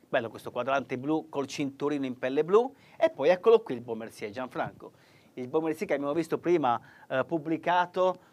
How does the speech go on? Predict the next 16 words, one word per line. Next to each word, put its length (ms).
sull'inserto 880
orologi 540
di, 720
mm, 360
La 100
Repubblica, 720
quarantadue 500
millimetri. 560
La 160
cassa 300
di 140
questo 300
orologio 340
misura 380
quarantadue 640
millimetri. 580